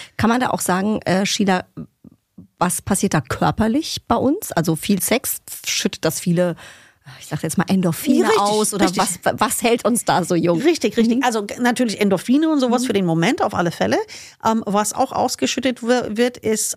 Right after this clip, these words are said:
Speaker 2: ein Stoff namens Nitritox-, Nitritoxid oder Nitrooxid. N O ist das chemische Zeichen,
Speaker 1: Mhm.
Speaker 2: also N O. Und das hält die Gefäße elastisch. Und
Speaker 1: Mhm.
Speaker 2: elastische Gefäße sind eins der Schlüssel zur Gesundheit, ne?
Speaker 1: Mhm.
Speaker 2: Also, weil, wenn du elastische Gefäße hast, kriegst du keinen Herzinfarkt, du kriegst keinen Schlaganfall,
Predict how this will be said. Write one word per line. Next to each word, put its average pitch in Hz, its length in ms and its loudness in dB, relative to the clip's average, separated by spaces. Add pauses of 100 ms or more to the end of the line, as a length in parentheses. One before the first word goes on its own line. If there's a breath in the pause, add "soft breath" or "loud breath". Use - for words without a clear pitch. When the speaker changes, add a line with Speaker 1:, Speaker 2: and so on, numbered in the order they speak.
(100)
Speaker 2:
ein 185 140 0
Stoff 190 280 -2
namens 175 380 0
Nitritox-, 196 760 -2
Nitritoxid 294 840 -4
oder 208 100 -4
Nitrooxid. - 680 -4
N 208 180 2
O 220 220 2
ist 180 140 -4
das - 120 -4
chemische 170 340 0
Zeichen, 208 220 2
Speaker 1:
Mhm. 262 60 4
Speaker 2:
also 294 120 0
N 175 180 -2
O. 240 180 -4 (480 loud breath)
Und 214 260 0
das 233 220 0
hält 240 300 -2
die 233 60 -2
Gefäße 240 420 0
elastisch. - 600 -6 (180)
Und 196 160 2
Speaker 1:
Mhm. 175 80 -2
Speaker 2:
elastische 226 460 0
Gefäße 226 600 0
sind 196 400 -2
eins 208 220 2
der 214 100 0
Schlüssel 202 320 -4
zur 185 120 -8
Gesundheit, 165 520 -2
ne? 185 140 2
Speaker 1:
Mhm. 247 80 -2
Speaker 2:
Also, 185 200 0
weil, 175 160 0 (100)
wenn 202 120 2
du 208 80 0
elastische 196 420 0
Gefäße 254 380 0
hast, 240 160 -2
kriegst 247 200 -4
du 254 60 -4
keinen 180 220 -4
Herzinfarkt, 214 580 0
du 180 60 -12
kriegst 170 200 -10
keinen 170 140 -2
Schlaganfall, 196 640 0